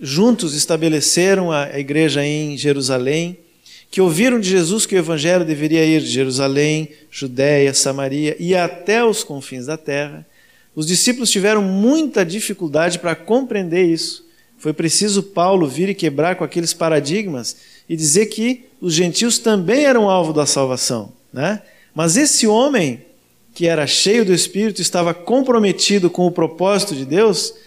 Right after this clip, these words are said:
já naquele momento diz que aquele menininho que tinha nascido era luz para os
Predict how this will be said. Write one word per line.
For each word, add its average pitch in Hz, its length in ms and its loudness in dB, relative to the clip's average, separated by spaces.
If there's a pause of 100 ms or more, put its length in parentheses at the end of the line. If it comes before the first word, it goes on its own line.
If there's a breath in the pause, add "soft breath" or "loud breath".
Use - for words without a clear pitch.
(320 soft breath)
já 214 460 0
naquele 262 540 0
momento 220 480 2
diz 185 560 -2 (320 soft breath)
que 165 360 2
aquele 226 400 0
menininho 202 560 4
que - 120 -14
tinha 151 240 0
nascido 175 440 0
era 156 200 4
luz 185 400 2
para 165 280 0
os 247 440 0